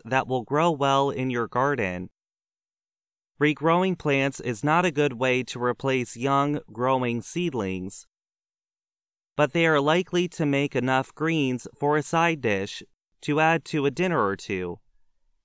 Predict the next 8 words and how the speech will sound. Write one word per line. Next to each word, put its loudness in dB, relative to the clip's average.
and 2
regrowing 0
plants 0
can -2
be 0
a 0
fun 0
project. -2